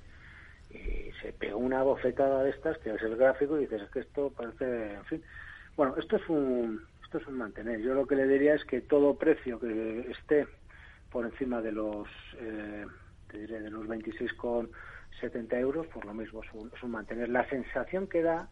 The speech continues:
es que quiere volver a altos de todos los tiempos. Estos están en la zona de treinta y uno, treinta y uno euros, ¿vale?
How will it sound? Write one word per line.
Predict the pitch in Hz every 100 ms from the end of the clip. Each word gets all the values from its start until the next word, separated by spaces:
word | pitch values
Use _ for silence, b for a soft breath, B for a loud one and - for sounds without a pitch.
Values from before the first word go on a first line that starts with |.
| -
es | 135
que | - 139
quiere | 147 143
volver | 135 127 139 139
a |
altos | 127 127 151 127
de |
todos | 113 113 110 107
los | 104 -
tiempos. | - 104 - 113
Estos | 110 120 107
están | 113 - 123 127 B B B B
en | -
la | 107
zona | - 120 123
de | 120
treinta | 113 113 107 104
y | 104
uno, | 107 107 101 101 92
treinta | - 98 -
y | 104
uno | 101
euros, | 92 - - - - -
¿vale? | - 127